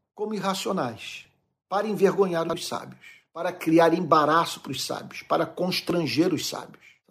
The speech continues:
para fazer com que esses compreendam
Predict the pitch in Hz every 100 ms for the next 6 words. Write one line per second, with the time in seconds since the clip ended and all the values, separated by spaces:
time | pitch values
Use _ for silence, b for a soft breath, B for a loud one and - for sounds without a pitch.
0 | _ - 160 160 180 156 117 160 175 -
1 | 175 - 170 - _ _ _ _ _ _
2 | 160 180 185 - 208 - - - - -
3 | _ _ _ - 196 196 214 160 160 151
4 | 165 175